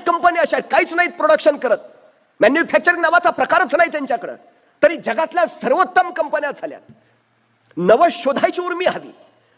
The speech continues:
नवं काहीतरी करायची उर्मी हवी. एक गोष्ट लक्षात ठेवा, पैसे असणारी माणसं पैशावर डाव लावत नाहीत,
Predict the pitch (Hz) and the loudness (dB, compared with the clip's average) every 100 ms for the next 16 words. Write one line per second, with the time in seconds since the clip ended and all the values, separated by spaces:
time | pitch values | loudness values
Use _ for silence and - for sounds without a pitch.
0 | - 202 311 330 269 339 349 - 247 349 | 0 2 4 2 -2 -2 -4 0 2 2
1 | 359 359 349 330 202 135 - _ _ _ | 2 -2 0 -2 -2 -10 -20 _ _ _
2 | _ _ - 254 294 330 - 294 285 - | _ _ 2 2 4 0 0 -2 0 0
3 | 311 - 170 - _ _ _ _ _ - | -2 -6 -16 -18 _ _ _ _ _ 2
4 | 240 240 349 302 240 - 320 349 - 311 | 2 2 -2 -2 -4 0 0 4 2 0
5 | - 180 110 - _ _ _ _ _ - | -4 -10 -12 -18 _ _ _ _ _ 0
6 | 240 - 294 311 247 143 226 269 285 285 | 0 4 6 6 2 0 2 4 4 2
7 | 285 277 262 | 0 -4 -4